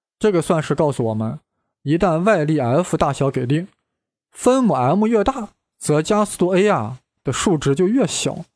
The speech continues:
换句话说，质量越大的物体啊，你就越难以改变它目前的状态，因为它惰性特别大，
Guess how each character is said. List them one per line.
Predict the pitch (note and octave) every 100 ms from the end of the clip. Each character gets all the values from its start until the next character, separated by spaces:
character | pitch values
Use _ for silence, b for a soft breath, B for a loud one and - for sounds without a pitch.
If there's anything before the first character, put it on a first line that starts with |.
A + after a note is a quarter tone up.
| _ _ _ _
换 | - F#4+
句 | D#4+
话 | A#3 E3+
说， | E3+ F#3 F#3+ b b
质 | - F4
量 | E4 D#4
越 | F4
大 | E4+ E4
的 | A#3+
物 | E3+ D3+
体 | - B2+
啊， | A#2 A2 G#2+ b b _ _ _ _ -
你 | F3
就 | F#3+ D#4+
越 | D4+ F4 B3+
难 | E3 D#3+ A3+
以 | B3
改 | - B2+
变 | C3 F#3+
它 | F3+ G#3+
目 | C4+ G3
前 | D#3 E3
的 |
状 | G#3+ A#3+ F#3+
态， | D4 D4 - _ _ _ -
因 | C4 E4
为 |
它 | D4+ D4+
惰 | G4 B3
性 | E3 D#3
特 | E3+
别 | E3
大， | G#3 D4+ A#3